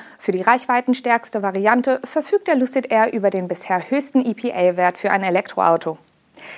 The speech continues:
Diese Top-Reichweite gilt für die Dream Edition Range des Lucid Air mit neunzehn Zoll Rädern. Lucid geht davon aus, dass die Reservierungsinhaber der Dream Edition Modelle ihre Fahrzeuge ab Ende Oktober erhalten werden. Die Auslieferungen der Version Grand Touring,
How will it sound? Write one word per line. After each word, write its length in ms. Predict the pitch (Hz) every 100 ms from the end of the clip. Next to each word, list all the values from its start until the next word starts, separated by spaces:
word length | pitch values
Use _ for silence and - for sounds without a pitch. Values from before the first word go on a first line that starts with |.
| -
Diese 240 | 196 170 180
Top-Reichweite 840 | 214 220 226 226 226 233 240 247
gilt 200 | 233 302
für 140 | - 262
die 180 | 247
Dream 320 | 185 208 269 269
Edition 420 | 190 175 - 170
Range 300 | 170 175 208 240
des 160 | -
Lucid 320 | 262 262 254
Air 160 | 262 269 - -
mit 100 | -
neunzehn 460 | 285 285 285 285 262
Zoll 280 | - 175 165
Rädern. 500 | 160 156 160 156 165 _ _ _ _ - - - -
Lucid 360 | 202 214 208
geht 160 | 220 220
davon 240 | 240 262
aus, 240 | 262 294 294 - -
dass 160 | 285 294
die 80 | 311
Reservierungsinhaber 1120 | 294 285 247 302 277 277 240 220 226 220 208
der 220 | 190 175
Dream 320 | 170 247 311
Edition 440 | 208 175 170 - 180
Modelle 360 | 180 185 196
ihre 240 | 214 262 220
Fahrzeuge 640 | - 220 - 185 175 185
ab 140 | - -
Ende 260 | 247 285 -
Oktober 420 | 233 - 175 196
erhalten 460 | - 226 233 185
werden. 320 | 175 170 156 - _ _ _ _ - - _ -
Die 100 | -
Auslieferungen 640 | 302 320 311 285 294 277
der 140 | 269
Version 480 | 254 247 233 233 226
Grand 340 | 202 185 175 -
Touring, 400 | 277 277 269